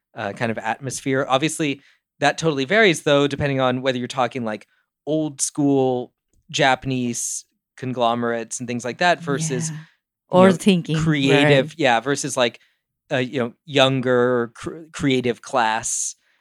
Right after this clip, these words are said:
Speaker 1: jobs. So, so what type of office environment you're, there's a huge range. So that's, that's what I'm saying is, is definitely there's a whole story to be told there, but it's, there's not just sort of one story. There's, you know,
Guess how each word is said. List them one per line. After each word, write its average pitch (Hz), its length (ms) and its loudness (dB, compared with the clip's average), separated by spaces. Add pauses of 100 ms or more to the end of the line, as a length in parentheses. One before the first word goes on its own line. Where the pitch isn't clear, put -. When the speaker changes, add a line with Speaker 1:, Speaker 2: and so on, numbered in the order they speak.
(160)
Speaker 1:
jobs. 104 480 -2
So, 135 240 0
so 139 360 0 (440)
what 160 520 -2
type 143 380 -6
of 123 140 -8 (180)
office 127 380 -2
environment 120 340 -2
you're, 123 120 -6
there's 127 200 -6
a 135 40 -12
huge 135 340 -6
range. 107 460 -8
So 113 200 -6 (320)
that's, 156 160 -2
that's 180 180 -4
what 208 60 2
I'm 175 60 2
saying 156 200 0
is, 147 420 -4
is 151 200 -6 (300)
definitely 165 500 0
there's 143 440 -4 (180)
a - 60 -2
whole 185 240 0
story 139 420 -2
to 131 80 -6
be 120 120 -6
told 127 340 -10
there, 156 240 0
but 131 200 -4
it's, 127 240 -8
there's 135 240 -6
not 135 220 -4
just - 440 -6
sort 113 200 -8
of 101 220 -12
one 107 540 -4
story. 98 640 -8 (420)
There's, 110 300 -2
you 117 120 -2
know, 98 140 -6